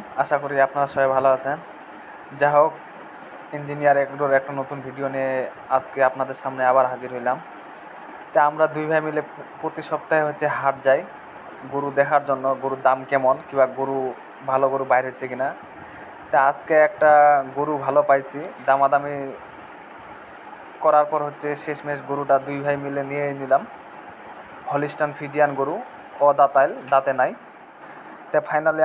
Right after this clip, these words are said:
আমরা গরুটা হচ্ছে নিছি হচ্ছে এই যে তিয়াত্তর হাজার টাকা সব কিছু মিলে। আর সাথে একটা ডাক্তার ছিল, ডাক্তারের কাছে পরামর্শ নিয়ে হচ্ছে গরুর মেডিসিন যা যাবতীয় সব কিছু লিখে নিছি। গরু আমাদের বাড়ি চলে আসছে, এই যে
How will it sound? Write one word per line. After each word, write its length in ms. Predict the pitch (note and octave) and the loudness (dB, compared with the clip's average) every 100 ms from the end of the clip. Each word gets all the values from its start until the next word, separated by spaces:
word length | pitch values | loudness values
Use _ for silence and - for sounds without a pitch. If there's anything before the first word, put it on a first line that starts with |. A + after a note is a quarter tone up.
| D3+ | 2
আমরা 140 | D3+ | 2
গরুটা 380 | D3 D3 D3+ D3+ D3 | 0 -2 -2 0 0
হচ্ছে 220 | D3 D3 D3 C#3+ - - | -2 -2 0 0 -4 -12
নিছি 260 | D3 C#3+ D3+ D3 | -12 -8 -4 -4
হচ্ছে 260 | C#3+ D3 C#3+ | -4 -2 0
এই 60 | C#3 | 0
যে 80 | C#3+ D3 C#3 | -2 -4 -4
তিয়াত্তর 400 | D3+ D3+ D3 D3 C#3+ | 0 0 0 -2 0
হাজার 160 | C3+ C3 | 0 0
টাকা 160 | C3 C3+ - | -2 -2 -4
সব 120 | C#3 C#3+ | -6 -6
কিছু 160 | C#3+ C#3 | -8 -6
মিলে। 180 | B2+ D3+ G#3 _ _ _ _ - - - - B2+ | -4 -6 -6 _ _ _ _ -20 -20 -18 -2 2
আর 100 | C3+ | 2
সাথে 280 | C3+ - C#3 | 0 -6 -2
একটা 200 | D3 C3+ C3+ | 0 0 2
ডাক্তার 260 | C3+ - C#3+ | 2 2 0
ছিল, 120 | - C#3+ | 2 0
ডাক্তারের 400 | C3+ B2 - C3+ C3+ | 2 0 0 -2 0
কাছে 140 | C3+ C3+ | -4 0
পরামর্শ 340 | C3+ C3+ C3+ - | 0 0 -2 -8
নিয়ে 220 | C3 C#3 | -8 -8
হচ্ছে 200 | C3+ - C3+ C3 | -8 -6 -6 -2
গরুর 240 | C3 C3+ C3 | -2 -2 -4
মেডিসিন 400 | C3+ C3+ C3+ C3 B2 - C3 | -6 -6 -6 -6 -8 -10 -2
যা 80 | B2+ | 0
যাবতীয় 300 | C3 B2+ C3 - | 0 -4 -8 -8
সব 120 | C3 C3+ | -8 -8
কিছু 180 | C3 C3 A#2+ G#2+ B2 | -10 -8 -10 -12 -10
লিখে 180 | C3 C#3 | -8 -6
নিছি। 260 | B2+ B2 D3 G3+ _ _ _ _ _ _ _ _ C3 | -8 -10 -14 -14 _ _ _ _ _ _ _ _ -6
গরু 140 | C#3 D3 | 0 2
আমাদের 340 | C#3 C#3 C3+ | 2 2 0
বাড়ি 220 | B2+ C3 C#3 | 0 0 0
চলে 160 | C#3+ C#3 C3+ | 0 2 2
আসছে, 220 | C3+ - F#3 - - _ _ _ | 0 -10 -12 -14 -20 _ _ _
এই 140 | B2 B2+ | -12 -8
যে 80 | B2 | -8